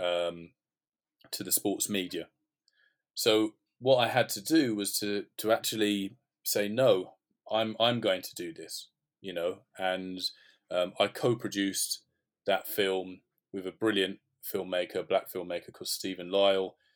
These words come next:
um, who's, um, back at the B B C as a, a lead senior executive. Um,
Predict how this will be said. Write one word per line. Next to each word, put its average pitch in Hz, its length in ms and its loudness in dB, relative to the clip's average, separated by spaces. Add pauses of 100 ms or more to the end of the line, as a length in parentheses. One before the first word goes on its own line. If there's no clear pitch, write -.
(220)
um, 87 260 -4
who's, 92 380 -8
um, 87 420 -4
back - 200 2
at - 60 -10
the - 60 -12
B 95 160 -4
B 90 140 -10
C 92 300 -4
as 85 200 -6
a, 87 240 -4
a 95 40 -8
lead 95 280 -4
senior 92 360 -4
executive. 87 760 -4 (500)
Um, 90 380 -2